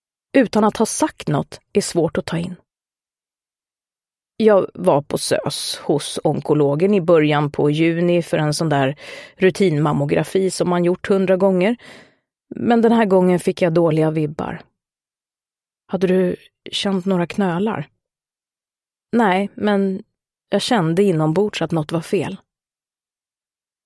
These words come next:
Mamma och jag har många gånger diskuterat huruvida man kan känna på sig saker eller inte. Den här gången tänker jag inte säga emot.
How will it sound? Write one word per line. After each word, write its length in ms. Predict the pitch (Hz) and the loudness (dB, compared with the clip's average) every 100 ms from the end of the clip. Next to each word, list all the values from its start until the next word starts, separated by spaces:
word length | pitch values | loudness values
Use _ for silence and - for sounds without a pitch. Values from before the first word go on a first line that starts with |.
| _ _ _ 170 | _ _ _ 0
Mamma 340 | 175 147 156 | 0 2 0
och 80 | 175 | 0
jag 160 | 160 | 0
har 120 | 151 165 | -2 0
många 400 | 190 175 160 175 | 0 0 -2 -2
gånger 300 | 185 151 156 | -2 -2 -2
diskuterat 760 | 170 - - 196 185 160 - | -4 -6 -6 -4 -4 -6 -2
huruvida 360 | 180 180 175 170 | 0 2 2 0
man 140 | 165 | -2
kan 140 | 170 165 | -4 -4
känna 240 | 180 180 | -4 -4
på 240 | - 196 | -2 -4
sig 160 | - 180 | -4 -8
saker 340 | - 139 - | -8 -10 -10
eller 180 | 151 131 | -12 -8
inte. 360 | 135 - - - _ _ _ _ _ _ _ _ - | -10 -12 -16 -20 _ _ _ _ _ _ _ _ -4
Den 100 | 175 | -2
här 160 | 175 156 | 0 -2
gången 280 | 147 135 | -2 -4
tänker 320 | 143 135 - 127 | -6 -8 -8 -10
jag 60 | - | -6
inte 440 | 165 123 - 139 | -6 -8 -10 -10
säga 320 | - - 143 | -10 -8 -8
emot. 480 | 143 127 - - - | -8 -10 -14 -20 -20